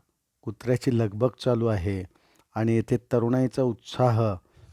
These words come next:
आपणास दिसून येतो आणि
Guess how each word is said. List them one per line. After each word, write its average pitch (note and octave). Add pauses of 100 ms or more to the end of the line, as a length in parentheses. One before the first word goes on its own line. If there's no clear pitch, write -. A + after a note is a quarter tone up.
(120)
आपणास A#2
दिसून A2+
येतो A2 (460)
आणि G#2+